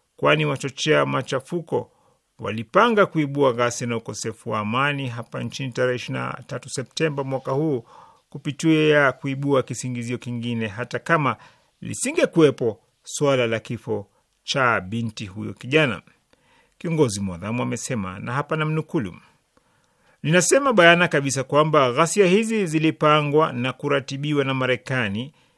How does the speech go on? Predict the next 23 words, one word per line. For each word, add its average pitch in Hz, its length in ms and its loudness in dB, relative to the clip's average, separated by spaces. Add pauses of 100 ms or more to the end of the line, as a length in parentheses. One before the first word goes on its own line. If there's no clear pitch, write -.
(160)
na 104 100 -10
utawala 143 580 4
ghasibu 143 680 -2 (100)
na 120 140 -4
bandia 135 540 2
wa 127 80 2
Kizayuni 120 640 -2 (440)
na 104 240 -4
kusaidiwa 139 640 0
kwa 139 200 -2
hali 135 280 -2
na 139 120 -2
mali 143 460 0
na 131 160 -6
mabwana 131 520 0
zao 117 480 0 (320)
na 160 80 -6
baadhi 151 360 4
ya 139 80 6
wasaliti 131 580 -2
raia 123 460 0
wa 113 200 -4
Iran 117 420 -2